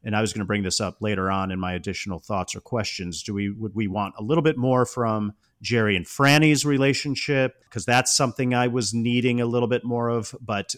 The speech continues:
to get a little more of those side characters or have it play in cleverly somehow, come at full, have it come full circle in the end with that documentary film that they were going to be making on,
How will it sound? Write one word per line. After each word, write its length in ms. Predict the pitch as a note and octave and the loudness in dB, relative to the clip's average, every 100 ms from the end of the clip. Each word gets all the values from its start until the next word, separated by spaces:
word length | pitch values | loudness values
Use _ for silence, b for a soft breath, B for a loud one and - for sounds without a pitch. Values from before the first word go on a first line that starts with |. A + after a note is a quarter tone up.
| - | -8
to 180 | - F#2+ | -6 -2
get 200 | A#2+ A#2 | 0 0
a 60 | |
little 240 | A2+ B2 A2+ | -2 -2 0
more 260 | A2+ A#2 | 0 0
of 120 | A2+ | 0
those 260 | A2+ G#2+ - | 0 0 0
side 300 | - A2+ A2+ | 0 0 0
characters 720 | - A#2 A2 - A2 G#2+ F#2+ - _ - | -4 -4 -4 -4 -4 -4 -4 -10 _ -2
or 140 | C#3+ C3+ | 2 4
have 260 | D3+ F3+ | 4 6
it 160 | G#3+ - | 4 0
play 420 | - D3 C3+ B2 | 0 4 6 6
in 400 | B2+ B2 B2 C3 | 4 2 0 -4
cleverly 560 | - C3 A#2+ A#2 A#2 A#2 | -6 0 2 2 2 0
somehow, 580 | - B2 A2 A#2 A2+ A2 | 0 -2 -4 -2 -2 -2
come 200 | - A2+ | -4 -6
at 160 | A2 | -6
full, 240 | - A2+ A#2 A#2 A#2+ B2 A2 - | -6 -8 -8 -12 -12 -8 -8 -8
have 180 | A2 G#2+ | -10 -10
it 60 | - | -8
come 160 | A2 | -10
full 180 | G2 A#2 | -6 -8
circle 560 | G2 A#2+ G2+ A2+ G#2 - _ | -6 -6 -6 -6 -8 -8 _
in 140 | B2+ A2 | -4 -2
the 160 | G#2+ | 2
end 160 | G#2+ G#2 | 2 2
with 140 | G#2+ | 0
that 180 | A#2+ A2+ | 0 2
documentary 680 | B2+ A2+ - A2 G#2+ G#2+ A2+ | 4 2 2 0 2 2 2
film 400 | G#2 - A#2+ A2+ | 0 2 4 4
that 160 | A2 G#2 | 0 0
they 100 | A2+ | 2
were 120 | A2 | 2
going 200 | A2+ A2 | 0 -4
to 60 | G2 | -2
be 120 | A2 | -2
making 440 | G#2+ A2 A#2 A2 | 0 0 0 -2
on, 280 | G#2 G#2+ G#2 | -2 -2 -4